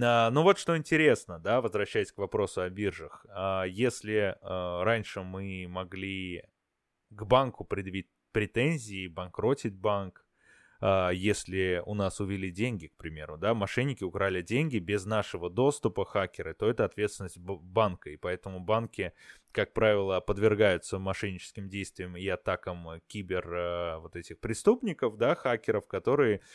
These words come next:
вымогают за деньги, там, вернуть эту базу и не, не, не красть их, эти электронные деньги, которые на, на, на счетах в их системах,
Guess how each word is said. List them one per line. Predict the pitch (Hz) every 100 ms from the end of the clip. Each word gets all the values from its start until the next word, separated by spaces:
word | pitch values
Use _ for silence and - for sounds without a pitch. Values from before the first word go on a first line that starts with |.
| - -
вымогают | 131 135 131 131 110 98
за | 104 104
деньги, | 127 185 156 113
там, | 95 92
вернуть | 101 104 135 -
эту | 104 92
базу | 123 160 131 95
и | 87 98 98 87 85 85 87
не, | 101 104
не, | 110 113
не | 107 113
красть | 123 139 139 -
их, | 104 - _ _ _
эти | 117 117 110
электронные | 104 - 113 113 107 98
деньги, | 95 113 95 80 78
которые | 90 - 101 98
на, | 87 87
на, | 95 92
на | 95 101
счетах | - 113 120 -
в | 107
их | -
системах, | - 113 - 127 92 82